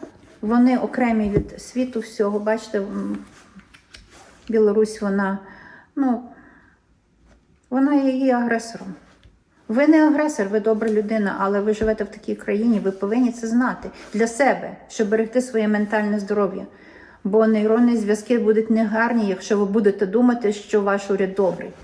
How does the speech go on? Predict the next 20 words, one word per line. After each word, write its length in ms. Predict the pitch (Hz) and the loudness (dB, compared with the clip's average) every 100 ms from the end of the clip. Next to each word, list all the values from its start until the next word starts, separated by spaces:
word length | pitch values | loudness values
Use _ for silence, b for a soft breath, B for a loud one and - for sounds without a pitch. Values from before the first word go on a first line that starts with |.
| B B B B | B B B B
А 120 | - 220 | -2 0
ви 120 | 233 | 4
нічого 380 | 285 311 381 370 | 4 4 2 2
не 100 | 247 | 2
можете 300 | 185 - 175 | 0 -6 -8
зробити, 420 | 190 185 190 214 | -6 -6 -6 -2
нічого, 500 | 233 240 247 190 - - | -2 -2 -4 -6 -10 -10
нічого. 440 | 208 - 202 214 - - _ - | -10 -8 -10 -12 -18 -20 _ -6
Бережіть 400 | 214 214 240 285 | -2 0 -2 -4
себе. 300 | - - - - - b b b b b - - - - - - - - - - - - - - - | -10 -10 -10 -14 -20 b b b b b -20 -20 -20 -20 -20 -20 -20 -20 -20 -20 -20 -20 -20 -12 -4
Бережіть 480 | 208 226 220 269 | 0 0 0 -4
себе, 280 | - 226 190 | -4 -2 -2
що 160 | 196 240 | -2 0
я 100 | 233 | 0
можу 220 | 185 185 | 0 -6
сказати? 560 | - 185 180 180 - - - - _ _ B B B B B B B B B B B B 226 | -6 -4 -4 -6 -10 -20 -20 -20 _ _ B B B B B B B B B B B B -2
Відокремленість 960 | 254 220 240 254 277 262 240 240 - | 2 2 2 0 4 4 4 2 0
від 100 | 214 | -2
всього 320 | 214 240 220 | 0 0 0
світу 420 | 208 - 226 - | -2 -2 -4 -4